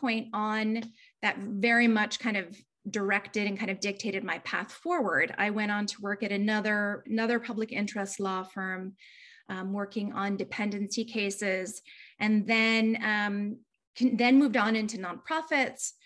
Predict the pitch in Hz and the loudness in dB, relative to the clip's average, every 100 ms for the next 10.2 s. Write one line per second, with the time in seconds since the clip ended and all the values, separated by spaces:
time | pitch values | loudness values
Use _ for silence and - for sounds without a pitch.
0 | - _ _ 208 208 208 202 196 226 196 | -20 _ _ -6 -4 -4 -4 -4 -2 0
1 | - - 202 226 247 240 269 233 226 226 | -2 -2 -2 2 2 4 4 4 4 2
2 | 226 226 214 208 214 208 - - 208 202 | 2 -2 -8 -4 -4 -6 -8 -4 -2 -2
3 | 196 196 196 208 330 330 294 285 240 185 | -2 -4 -4 0 2 4 6 6 6 4
4 | - 220 202 - 320 311 294 226 220 226 | 0 -4 -4 -2 0 4 4 6 6 4
5 | 226 220 220 285 349 294 220 233 233 233 | 2 2 2 0 0 -2 0 0 0 -4
6 | - 226 285 330 254 - 240 233 220 226 | -2 -2 0 0 -2 0 0 2 0 0
7 | 220 196 185 190 214 - 233 226 220 226 | -2 -2 -4 -4 -6 -6 2 4 4 2
8 | 226 - - - _ _ 226 220 220 233 | 0 -12 -20 -20 _ _ 6 6 6 4
9 | 220 190 190 196 233 294 269 262 311 294 | 2 0 2 4 2 2 -2 -4 -2 0
10 | 294 | 0